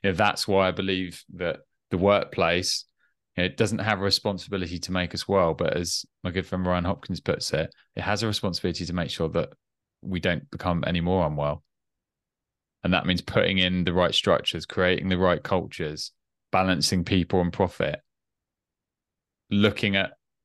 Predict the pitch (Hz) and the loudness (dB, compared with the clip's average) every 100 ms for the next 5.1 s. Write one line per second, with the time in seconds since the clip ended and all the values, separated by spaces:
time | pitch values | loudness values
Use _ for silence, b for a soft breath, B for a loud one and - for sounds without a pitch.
0 | - 104 107 104 98 92 85 85 85 87 | -6 2 4 4 0 -2 -4 -6 -8 -8
1 | - 90 87 90 98 92 98 98 95 87 | -6 -4 -2 0 0 2 0 0 0 -2
2 | 78 82 _ _ _ _ _ _ _ _ | -2 -12 _ _ _ _ _ _ _ _
3 | _ _ 90 87 107 92 80 98 90 87 | _ _ -6 -2 0 0 0 0 0 -2
4 | 87 - 95 87 87 80 85 - 90 87 | -8 -6 -2 -2 -2 -6 -8 2 4 4
5 | 82 | 0